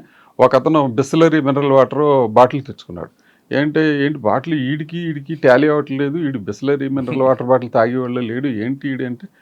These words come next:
"ఏంటి సార్, మేము కూలింగ్ వాటర్ బయటకు వెళ్ళి ఎండలో ఎలా మండిపోతున్నాయి సార్, ఒక బాటిల్ మంచినీళ్ళు తెచ్చుకున్నాం సార్, ఇంకా కొంచెం మిగిలి సార్,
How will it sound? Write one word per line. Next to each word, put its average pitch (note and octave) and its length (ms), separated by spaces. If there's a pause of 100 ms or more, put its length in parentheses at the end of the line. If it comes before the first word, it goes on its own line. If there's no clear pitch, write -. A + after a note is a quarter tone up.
(220)
"ఏంటి C#3 140
సార్, D3+ 200 (440)
మేము A#2+ 380
కూలింగ్ E3 280
వాటర్ D3 260
బయటకు C3+ 240
వెళ్ళి C#3 220
ఎండలో C3 280
ఎలా C3+ 120
మండిపోతున్నాయి B2+ 580
సార్, B2 180
ఒక A#2 120
బాటిల్ A2 360
మంచినీళ్ళు A#2+ 360
తెచ్చుకున్నాం G#2+ 440
సార్, B2 180
ఇంకా D3 160
కొంచెం A#2 340
మిగిలి A#2+ 260
సార్, C3 220